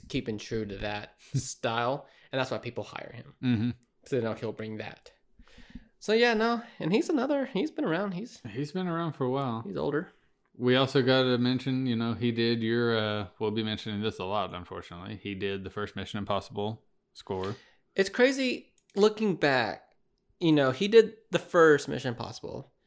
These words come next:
Speaker 1: Hans Zimmer did the second one. And then one we'll mention later did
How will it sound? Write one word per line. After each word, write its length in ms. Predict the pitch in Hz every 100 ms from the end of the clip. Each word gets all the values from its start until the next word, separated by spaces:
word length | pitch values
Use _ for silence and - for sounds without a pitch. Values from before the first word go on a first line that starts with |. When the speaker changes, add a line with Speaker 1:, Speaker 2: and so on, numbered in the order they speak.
| _ _ _ _ _ _ -
Speaker 1:
Hans 280 | 170 190 180
Zimmer 220 | 175 170
did 140 | 156 147
the 60 |
second 460 | - - 95 - -
one. 340 | - 73 76 143 _ _ _ _ _ _ _ _ _
And 120 | 147 156
then 220 | 151 -
one 280 | - 175 180
we'll 120 | 170
mention 340 | 160 160 156 143
later 320 | 139 135 131
did 380 | 135 127 123 131